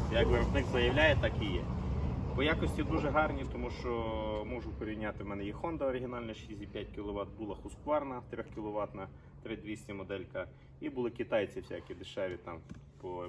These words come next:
як кажеться, по десять кіловат, то, що заявляють. Е, так, в комплекті бачимо, така от транспортировочна планка є, буду показувати,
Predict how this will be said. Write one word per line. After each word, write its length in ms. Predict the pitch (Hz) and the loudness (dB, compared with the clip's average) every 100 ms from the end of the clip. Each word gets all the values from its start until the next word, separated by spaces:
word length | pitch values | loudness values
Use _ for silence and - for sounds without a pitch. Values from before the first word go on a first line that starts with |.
| 92 | -10
як 140 | 85 | -8
кажеться, 260 | 90 90 - | -8 -8 -12
по 80 | 95 | -12
десять 300 | 90 87 - - | -8 -8 -10 -10
кіловат, 300 | 90 87 82 - - - - | -8 -6 -8 -10 -20 -20 -14
то, 60 | 104 | -12
що 140 | - | -12
заявляють. 480 | 90 92 85 82 80 - - - - - - - | -8 -4 -4 -6 -10 -16 -20 -20 -20 -20 -18 -8
Е, 200 | - 98 - | -4 -4 0
так, 160 | 123 - - | 0 0 -8
в 20 | |
комплекті 440 | 151 175 156 - | -4 0 -2 -2
бачимо, 520 | 123 127 - 113 107 98 - - | 0 0 0 -4 -4 -6 -12 -12
така 220 | - 120 | -8 -2
от 180 | 113 110 | -2 -2
транспортировочна 1000 | 120 - 127 110 131 123 117 107 120 110 - - - - - | -6 -2 -4 0 2 2 2 -2 -6 -8 -8 -14 -2 -2 0
планка 380 | 135 123 120 135 | 4 4 4 -2
є, 240 | 131 143 165 - | 0 -2 -2 -6
буду 160 | - | -8
показувати, 680 | 175 - 175 - 143 139 - | -8 -4 2 2 0 -2 -4